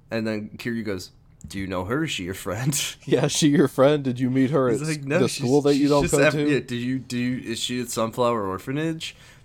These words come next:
Speaker 1: He's like,
Speaker 2: She
Speaker 1: "No,
Speaker 2: looks a
Speaker 1: that's, like,
Speaker 2: little
Speaker 1: a f-,
Speaker 2: old to be there.
Speaker 1: a f-, famous celebrity. She's in all the newspapers." And then we meet a T V producer who, I don't think he has a name.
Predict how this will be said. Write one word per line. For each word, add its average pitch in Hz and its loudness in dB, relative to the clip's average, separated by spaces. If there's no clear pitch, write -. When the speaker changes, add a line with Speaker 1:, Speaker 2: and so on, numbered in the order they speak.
Speaker 1:
He's 117 -10
like, 113 -6
Speaker 2:
She 120 -6
Speaker 1:
"No, 175 8
Speaker 2:
looks 156 4
a - 2
Speaker 1:
that's, 139 8
like, 143 8
Speaker 2:
little 123 8
Speaker 1:
a - -
f-, 147 8
Speaker 2:
old 127 4
to 110 -4
be 110 -2
there. 113 2
Speaker 1:
a - -6
f-, 113 -10
famous 160 0
celebrity. 131 0
She's - -14
in 117 -2
all 131 2
the 147 -2
newspapers." 95 -6
And 165 4
then 240 12
we 190 6
meet 190 0
a 147 2
T - -2
V 294 2
producer 147 -2
who, 120 -4
I 131 6
don't 240 0
think 214 -2
he 123 0
has 101 -2
a 98 -8
name. 98 -8